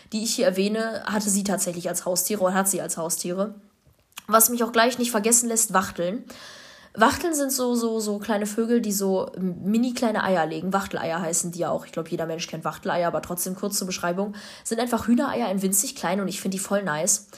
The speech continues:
Ich hatte sie in meinen Abi-Klausuren übrigens immer, äh, dabei und hab dann einfach Eier gesnackt, so Wachteleier, weil die pelzt du dir ab. Beziehungsweise meine Mutter war so legendär und hat sie mir abgepellt. Und hat sie mir,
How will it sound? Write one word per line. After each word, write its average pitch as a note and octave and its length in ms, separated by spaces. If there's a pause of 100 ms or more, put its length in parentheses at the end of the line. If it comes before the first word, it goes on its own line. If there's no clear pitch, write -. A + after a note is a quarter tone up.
(320)
Ich G3+ 120
hatte D4 160
sie C4+ 120
in C4 80
meinen A#3 160
Abi-Klausuren F3 640
übrigens E3+ 420
immer, F#3 460
äh, F#3 220
dabei F3+ 360
und G3+ 80
hab G3+ 140
dann F#3 100
einfach F#3+ 380
Eier F#3 240
gesnackt, F3+ 400
so F#3+ 120
Wachteleier, F3 440
weil F3+ 100
die F#3+ 120
pelzt G#3 320
du - 20
dir F#3+ 140
ab. - 180 (440)
Beziehungsweise G#3+ 640
meine F#3+ 200
Mutter G#3 260
war G3 100
so F#3 120
legendär F#3 340
und F#3+ 120
hat G#3+ 120
sie F#3 120
mir E3 140
abgepellt. E3+ 600 (400)
Und A3 200
hat A#3+ 120
sie B3 100
mir, A3+ 340